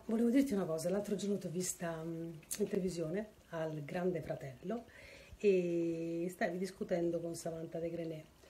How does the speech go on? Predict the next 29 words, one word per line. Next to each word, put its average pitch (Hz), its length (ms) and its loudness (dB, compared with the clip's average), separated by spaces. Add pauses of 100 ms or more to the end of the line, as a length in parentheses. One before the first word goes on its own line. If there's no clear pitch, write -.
(400)
Non 196 160 4
entro 180 520 2
in 180 100 0
merito 180 340 0
alla 175 200 -4
discussione, 160 600 -4
ma 233 140 4
entro 196 300 2
in 220 80 4
merito 170 300 0
al 190 80 -2
fatto 165 360 -4
che 190 80 2
tu 185 120 -4
hai 165 80 0
fatto - 280 -12
una 175 100 -4
dichiarazione. 151 840 -6 (680)
Hai 240 160 4
detto 143 260 -2
che 151 80 -4
hai 151 60 -4
avuto 151 260 -6
un 147 120 -6
tumore, 139 540 -8 (680)
ma 196 140 -2
non 160 200 -2
è 139 100 -8
così, 135 420 -8